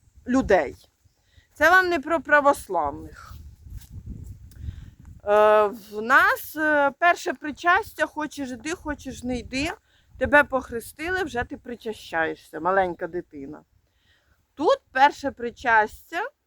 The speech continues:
по-перше, ти до нього готовишся цілий рік, то до тієї церкви маєш їздити, там якісь лекції читають тим дітям. А, і потім же ж цілий,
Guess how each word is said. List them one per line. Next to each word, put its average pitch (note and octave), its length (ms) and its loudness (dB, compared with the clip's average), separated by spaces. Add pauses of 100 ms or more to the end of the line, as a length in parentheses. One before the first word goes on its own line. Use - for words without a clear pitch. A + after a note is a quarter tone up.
(140)
по-перше, C#4 460 -4
ти C#4 140 -8
до B3+ 120 0
нього B3 280 4
готовишся C4 760 0
цілий D#4+ 340 -4
рік, D#4+ 220 -6
то E4 80 -14
до C#4 140 -14
тієї F4 280 0
церкви E4 480 -2
маєш E4+ 340 -6
їздити, D#4+ 580 -10
там C#4 180 -10
якісь C4+ 320 -12
лекції C#4+ 500 -4
читають D#4+ 600 -8
тим D#4 220 -10
дітям. D4 360 -10 (1500)
А, D#4 420 2 (480)
і F4 140 -10 (220)
потім D#4 380 2
же C#4 180 2
ж - 200 0
цілий, D#4 360 -2